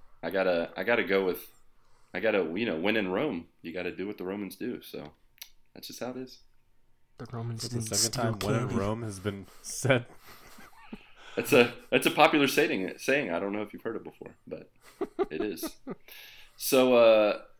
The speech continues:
Speaker 1: on Facebook, our pal Duncan Rogers, to switch gears a little bit to the more scary, uh, he wanted to know,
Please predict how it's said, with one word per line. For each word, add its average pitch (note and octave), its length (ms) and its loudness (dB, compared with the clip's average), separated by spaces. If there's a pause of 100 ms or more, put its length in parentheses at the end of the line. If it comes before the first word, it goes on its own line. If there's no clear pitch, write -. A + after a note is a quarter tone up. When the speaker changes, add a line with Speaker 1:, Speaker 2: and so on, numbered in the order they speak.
(220)
Speaker 1:
on A2+ 240 2
Facebook, A2+ 560 0
our G#2 100 4
pal A2 300 0
Duncan G#2+ 340 -2
Rogers, F#2 760 -2
to G2 100 -10
switch A#2+ 360 -4
gears G#2 240 0
a F#2+ 40 -6
little F2 220 -4
bit F2 300 -6
to F2 180 -6
the E2+ 100 -8
more E2+ 580 -6 (520)
scary, D#2+ 640 -6 (640)
uh, F2+ 240 0
he D3+ 100 -2
wanted C#3 300 0
to F#2+ 60 -2
know, F2 320 -2